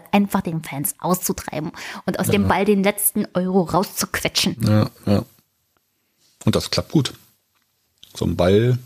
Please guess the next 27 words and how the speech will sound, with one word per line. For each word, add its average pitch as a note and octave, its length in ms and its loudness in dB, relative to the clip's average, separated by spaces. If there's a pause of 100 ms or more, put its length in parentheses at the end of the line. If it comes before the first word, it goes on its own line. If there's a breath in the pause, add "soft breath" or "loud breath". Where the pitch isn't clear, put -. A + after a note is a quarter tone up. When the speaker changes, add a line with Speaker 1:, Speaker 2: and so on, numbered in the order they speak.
(240)
Speaker 2:
Fußball - 460 -2
ist C2 200 -4
doch - 300 -2 (2000)
eierlegende A#2 500 4
Wollmilchsau. A#2 600 2 (260 loud breath)
Speaker 1:
Hm. D#3 480 -2 (1040 loud breath)
Speaker 2:
Ist B2 120 -2
Speaker 1:
Ja, - 80 2
Speaker 2:
so. - 20 0
Speaker 1:
die G3+ 80 4
Sache G#3+ 220 4
ist, B3 200 2 (200 loud breath)
selbst - 300 -2
wenn F3+ 180 2
du A#3 160 2
Superfan G#3+ 720 0
eines F#3+ 360 -4
Fußballvereins D#3 720 -6
bist, - 360 -8 (3000 loud breath)
du E3 140 -2
gehst - 220 0
ja G#3 60 4
trotzdem F#3 300 0
zu - 100 0
den G3+ 120 4
Spielen A3+ 300 0
hin. A3 260 2